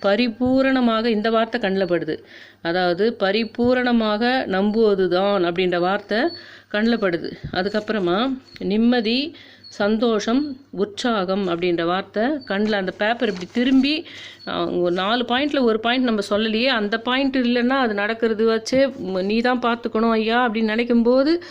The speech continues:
அந்த வார்த்தையும் பார்க்குறேன். அப்போ தான் பார்க்குறேன், அந்த சந்தனம் வாயாண்ட ஒட்டிக்கிட்டு அது ஒரு, ஒரு பல்லு தெரிஞ்சு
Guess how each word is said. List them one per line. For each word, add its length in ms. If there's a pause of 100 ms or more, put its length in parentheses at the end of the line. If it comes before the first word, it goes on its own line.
(280)
அந்த 220
வார்த்தையும் 500
பார்க்குறேன். 440
அப்போ 220
தான் 220
பார்க்குறேன், 300
அந்த 160
சந்தனம் 480
வாயாண்ட 420
ஒட்டிக்கிட்டு 720
அது 260
ஒரு, 420 (280)
ஒரு 220
பல்லு 260
தெரிஞ்சு 300